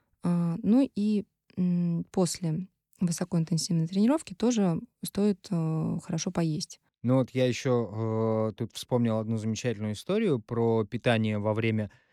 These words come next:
Speaker 2: э, пробежки. Я бежал в этом году марафон "Дорога жизни" и взял с собой, э, четыре, по-моему,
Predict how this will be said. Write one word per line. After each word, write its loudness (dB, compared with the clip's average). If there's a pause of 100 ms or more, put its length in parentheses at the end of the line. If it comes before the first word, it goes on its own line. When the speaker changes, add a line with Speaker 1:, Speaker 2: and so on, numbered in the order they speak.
(200)
Speaker 2:
э, 0
пробежки. -2
Я 0
бежал -2
в 0
этом -4
году 0 (440)
марафон 4
"Дорога 2
жизни" 4
и 2
взял 4
с -6
собой, 2 (400)
э, 0 (360)
четыре, 4
по-моему, -2